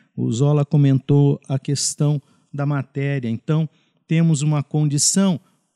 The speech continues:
nos escondemos dentro das nossas quatro paredes, como se nós estivéssemos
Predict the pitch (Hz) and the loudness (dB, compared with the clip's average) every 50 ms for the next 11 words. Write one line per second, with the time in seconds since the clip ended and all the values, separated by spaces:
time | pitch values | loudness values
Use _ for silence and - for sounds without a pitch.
0 | _ _ _ - 220 214 175 226 208 - - 214 202 190 175 180 185 196 196 185 | _ _ _ 0 2 2 2 2 0 0 0 0 2 2 2 2 2 2 2 2
1 | 175 143 139 151 151 156 147 - 147 143 147 143 127 - 139 139 135 131 - 139 | 0 0 -2 -2 -2 -2 -4 -6 -6 -6 -6 -6 -4 -4 -4 -4 -4 -4 -4 -6
2 | 127 - - 147 135 135 135 - - 127 - 143 131 127 135 151 170 180 170 165 | -8 -6 -4 -2 -2 -2 -2 -4 -8 -8 -6 -4 -4 -2 -2 0 0 -2 -2 -4
3 | - - - 190 180 185 185 180 - - - 180 160 160 165 165 151 - - - | -8 -4 0 0 2 2 2 0 0 0 -2 -2 0 0 0 -2 -2 -4 -4 -4
4 | 165 135 147 143 139 127 - - 123 139 131 - - | -4 -2 -2 -2 -4 -4 -4 -4 -4 -4 -4 -4 -6